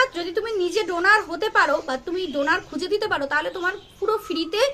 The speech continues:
হয়ে যাবে দশ বছরের নিচে, যেটা আমরা রিমি রূপার ভিডিও দেখে এগুলো জানতে পেরেছি। আগে তো এগুলো জানতাম না, আমাদেরকে বোকা বানিয়ে ও লাখ লাখ টাকা ইনকাম করেছে। তো সেই ক্ষেত্রে ও এই প্ল্যানটাই কষেছে। এক হলো বাচ্চাটা নিলে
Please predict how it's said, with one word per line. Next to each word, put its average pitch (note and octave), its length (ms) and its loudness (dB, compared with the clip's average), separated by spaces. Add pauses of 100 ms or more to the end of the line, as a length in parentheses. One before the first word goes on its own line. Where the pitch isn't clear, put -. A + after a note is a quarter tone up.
(220)
হয়ে D4 140 12
যাবে B3 200 4
দশ C4+ 240 2
বছরের D4 360 -2
নিচে, B3+ 340 -2 (300)
যেটা G4+ 320 2
আমরা A4 200 2
রিমি F4+ 280 2
রূপার A4 300 4
ভিডিও E4+ 360 -2
দেখে F4+ 380 -2 (260)
এগুলো E4 340 2
জানতে D#4+ 400 2
পেরেছি। B3 400 0
আগে C4 240 0
তো D#4 100 -6
এগুলো F4 260 -2
জানতাম D#4 420 0
না, F#4 100 2
আমাদেরকে C#4 440 -2
বোকা C4+ 360 4
বানিয়ে F4+ 640 2 (320)
ও A4+ 280 6
লাখ C#4 300 6
লাখ G4 220 6
টাকা F#4+ 180 4
ইনকাম E4+ 500 2
করেছে। A#3+ 440 2 (240)
তো C#4 100 4
সেই G4+ 300 4
ক্ষেত্রে A#4+ 360 2 (160)
ও F#4+ 160 0 (100)
এই A#4+ 320 6 (100)
প্ল্যানটাই E4+ 480 2
কষেছে। A#3+ 420 -2 (260)
এক D4+ 260 4
হলো B4 480 8
বাচ্চাটা D4+ 440 4
নিলে A4+ 360 4